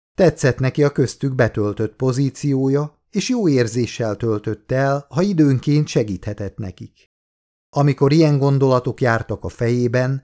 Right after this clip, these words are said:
gyanította, hogy még a halálos ágyáról is parancsokat fog vakkantgatni,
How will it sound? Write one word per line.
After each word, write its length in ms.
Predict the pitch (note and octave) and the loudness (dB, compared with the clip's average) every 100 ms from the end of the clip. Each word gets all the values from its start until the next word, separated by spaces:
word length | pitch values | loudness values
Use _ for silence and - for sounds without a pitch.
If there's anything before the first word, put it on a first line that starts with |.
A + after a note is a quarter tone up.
| _ _ - | _ _ 0
gyanította, 680 | D3 E3 C#3+ G#2+ G2+ - A2 | 4 4 4 0 -6 -4 -2
hogy 180 | C3 | 0
még 260 | C#3 D#3 C#3+ | 4 4 4
a 40 | |
halálos 540 | C#3 F3 A#2 A2 A2 - | 2 2 0 -4 -4 -2
ágyáról 540 | A2+ A2+ A#2 A2 A#2 | -2 0 0 0 -2
is 140 | A#2+ - | -4 2
parancsokat 640 | D3 C#3+ B2+ - B2 A2 | 4 4 2 -2 -4 -4
fog 240 | - A#2 | -2 -2
vakkantgatni, 960 | A2+ A#2+ - B2+ C3 B2 C3 - C#3+ | 0 -2 0 -2 0 0 -2 0 -2